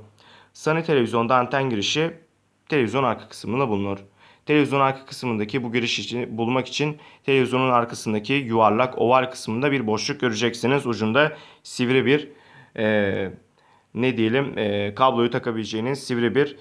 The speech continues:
teli takabileceğiniz, e, bir bu-, bölüm bulacaksınız. Bu bölüme, e, uydu kablosunu kolaylıkla takabilir, bağlayabilirsiniz.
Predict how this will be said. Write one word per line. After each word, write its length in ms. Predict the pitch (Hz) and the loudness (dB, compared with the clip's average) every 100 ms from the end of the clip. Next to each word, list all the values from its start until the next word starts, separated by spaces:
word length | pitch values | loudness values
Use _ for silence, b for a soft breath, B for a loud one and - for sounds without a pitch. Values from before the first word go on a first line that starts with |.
| B | B
teli 220 | - 131 131 | -2 0 0
takabileceğiniz, 760 | 131 123 113 107 123 151 - | -2 -2 -2 -2 -2 -4 -4
e, 320 | 107 101 98 | -2 -2 -2
bir 360 | 107 101 - - - | -4 -4 -4 -10 -6
bu-, 260 | 120 180 160 | -2 0 2
bölüm 240 | 123 147 | 2 2
bulacaksınız. 680 | 139 127 135 131 139 143 123 | 0 0 0 0 -2 -2 0
Bu 120 | 143 | 0
bölüme, 440 | 120 104 120 147 - B B B B | 2 2 0 0 -4 B B B B
e, 220 | 117 107 101 | -2 0 0
uydu 460 | 98 - 135 123 | -2 -2 0 0
kablosunu 600 | 120 98 101 - 135 135 | 0 0 -2 -2 -2 -2
kolaylıkla 520 | - 101 95 - 131 | -2 -2 -2 -2 -2
takabilir, 560 | 131 107 101 110 139 - | -2 -4 -4 -2 -2 2
bağlayabilirsiniz. 1080 | 110 98 117 120 104 101 - 113 110 - | 2 4 2 0 0 -2 0 0 0 -4